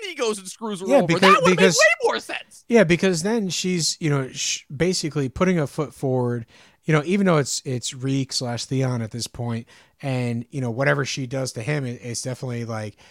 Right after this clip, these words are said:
Speaker 2: she can't do anything to Ramsay at this point, but she can put it on to Reek. And, you know, it's showing that she's angry, that she's taking measures, uh, that she is really, you know,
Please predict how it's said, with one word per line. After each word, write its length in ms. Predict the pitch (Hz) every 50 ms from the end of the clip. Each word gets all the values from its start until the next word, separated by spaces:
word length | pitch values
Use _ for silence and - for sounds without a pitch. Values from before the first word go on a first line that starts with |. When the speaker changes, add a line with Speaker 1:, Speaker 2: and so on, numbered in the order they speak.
| - _
Speaker 2:
she 220 | - - - 160 156
can't 280 | - 175 160 151 135
do 180 | 123 135 147 151
anything 520 | 143 131 131 123 - - 131 123 120 117 117
to 120 | - 123
Ramsay 420 | 104 117 123 135 139 131 117 117 107
at 80 | 107
this 160 | - 110 101
point, 340 | - - - 107 104 104 110 _ - - - _ _ _ -
but 120 | 131 123
she 140 | - - 135
can 160 | 120 139 120
put 180 | - - 143 139
it 100 | 135 127
on 220 | 127 123 123 123
to 140 | - 117 107
Reek. 400 | 101 123 135 135 120 110 - -
And, 200 | 123 113 117 110 _ - - - - _ -
you 100 | - 147
know, 80 | 147
it's 160 | 143 143 139 -
showing 420 | - - 180 175 185 185 180 156
that 140 | 139 131 -
she's 200 | - 127 117 131 -
angry, 480 | - 131 135 135 131 135 131 131 127
that 140 | 120 117 110
she's 240 | - - 117 107 104 104 117 - _ _
taking 420 | - - - 147 139 - 139 123 117
measures, 600 | 113 117 127 123 113 131 127 127 123 120 - - - - - - _ _ -
uh, 140 | - 120 101 -
that 240 | - 113 117 117 113
she 300 | - - 135 131 123 120
is 320 | 120 - 123 120 117 - -
really, 560 | 113 127 143 156 151 147 135 127 123 120 -
you 140 | - 127 123
know, 280 | 117 113 110 110 113